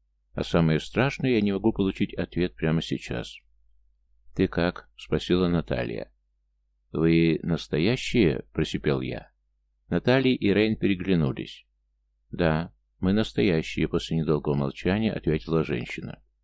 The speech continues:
«Если уж ты задал такой вопрос, то вряд ли поверишь в правдивость ответа», задумчиво проговорил Рейн. «Симбионт внутри тебя мёртв. Надеюсь, это для тебя хорошая новость. Но его остатки вызывают сильнейшую интоксикацию,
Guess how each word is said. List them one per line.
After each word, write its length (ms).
«Если 320
уж 160
ты 120
задал 360
такой 340
вопрос, 440
то 100
вряд 280
ли 60
поверишь 500
в 20
правдивость 680
ответа», 600
задумчиво 560
проговорил 520
Рейн. 400
«Симбионт 560
внутри 300
тебя 280
мёртв. 400
Надеюсь, 480
это 220
для 140
тебя 260
хорошая 480
новость. 400
Но 100
его 200
остатки 520
вызывают 420
сильнейшую 540
интоксикацию, 920